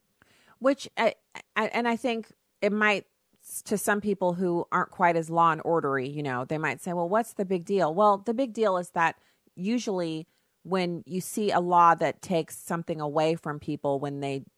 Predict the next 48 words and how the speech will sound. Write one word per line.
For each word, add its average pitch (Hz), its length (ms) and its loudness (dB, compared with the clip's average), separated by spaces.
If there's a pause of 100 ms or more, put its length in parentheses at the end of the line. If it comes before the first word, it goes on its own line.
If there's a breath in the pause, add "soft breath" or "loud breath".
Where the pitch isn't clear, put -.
do 175 160 2
a 165 60 4
certain 143 340 -8
thing, 135 320 -6
like 139 220 -4 (220)
being 151 200 -2
indigent 139 480 -6
and 139 80 -10
having 135 240 -4
your 131 80 -8
driver's 170 300 2
license 139 260 -2
taken 139 260 -8
away, 131 300 -6 (400 soft breath)
it's 196 200 0
because 180 600 4
before 208 440 2
that, 135 420 0 (400)
without 180 480 4
that 160 240 2 (240)
kind 165 220 -4
of 131 60 -8
stick, - 600 0 (360)
people 190 400 0
weren't 165 360 -2
paying 151 260 -4
attention 147 600 -8
and 156 160 -8
they 147 60 -4
weren't 143 300 -6 (140)
paying 143 260 -2
their 135 140 -4
fines, 131 480 -6
their 135 160 -2
bills. 131 300 0
They 139 120 -2
would 135 140 -4
just - 320 -10
let 147 260 2
it - 80 -4
lapse 139 380 2
because 151 320 -8
what 151 180 0
other 147 220 2
enforcement 147 480 -8
mechanism 135 480 -8
was 208 220 0
there? - 260 -8